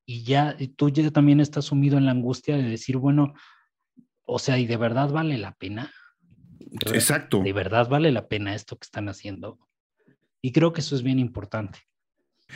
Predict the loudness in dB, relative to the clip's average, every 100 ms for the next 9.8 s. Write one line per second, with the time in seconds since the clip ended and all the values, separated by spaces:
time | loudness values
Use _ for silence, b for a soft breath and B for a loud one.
0 | B 2 4 4 4 4 2 2 2 2
1 | 2 2 2 0 2 0 0 0 0 0
2 | -2 0 0 2 2 4 4 2 2 0
3 | 0 0 0 0 0 0 -2 -2 -4 0
4 | 0 0 B B B B 2 4 4 2
5 | 2 2 0 0 0 2 2 0 -2 0
6 | 2 4 4 4 0 -4 -2 0 2 2
7 | 0 2 2 2 2 0 0 0 -2 -4
8 | -2 0 2 2 -2 -2 0 2 0 -4
9 | -4 -4 0 0 2 2 0